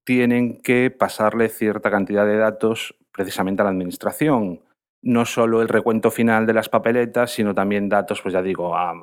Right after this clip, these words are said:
al principio... Do-, mm, de todo, confirmar que se ha consti-, que se han constituido las mesas y, bueno, dar datos de participación a lo largo de la mañana y de la tarde. Para estos trabajos eventuales, digamos, de un día, aquí al menos suelen contratar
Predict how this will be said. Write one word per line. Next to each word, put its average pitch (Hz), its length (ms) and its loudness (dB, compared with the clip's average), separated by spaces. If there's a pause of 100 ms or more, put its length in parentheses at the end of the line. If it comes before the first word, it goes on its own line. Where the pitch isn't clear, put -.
(320)
al 101 140 2
principio... 101 640 -2
Do-, 98 320 -2 (600)
mm, 98 340 -2
de 101 100 2
todo, 107 720 2 (180)
confirmar 101 480 0
que 98 80 -4
se - 100 -8
ha 92 40 -4
consti-, 101 360 -2
que - 80 -6
se 101 140 -2
han 101 60 2
constituido 98 440 0
las 92 220 -2
mesas 127 720 0
y, 98 40 -4
bueno, 98 220 0
dar 101 240 2
datos 101 280 0
de 101 80 -4
participación 110 840 0
a 107 60 0
lo 104 60 2
largo 101 180 0
de 98 80 2
la 95 60 2
mañana 107 360 0
y 101 40 0
de 98 80 0
la 104 120 4
tarde. 117 460 -2 (300)
Para 110 180 2
estos 127 460 -2
trabajos 123 500 0
eventuales, 120 580 2
digamos, 113 360 2
de 123 80 0
un 131 80 2
día, 131 360 0 (260)
aquí 101 380 -2
al 120 140 4
menos 131 480 2
suelen 110 1080 -2
contratar 131 680 0